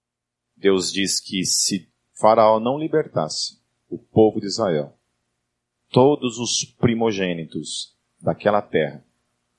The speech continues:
seriam mortos. Exatamente todos os primogênitos seriam mortos.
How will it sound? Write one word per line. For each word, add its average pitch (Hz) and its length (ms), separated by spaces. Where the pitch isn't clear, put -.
seriam 85 440
mortos. - 800
Exatamente 110 720
todos 135 460
os 123 140
primogênitos 101 1080
seriam 87 680
mortos. - 640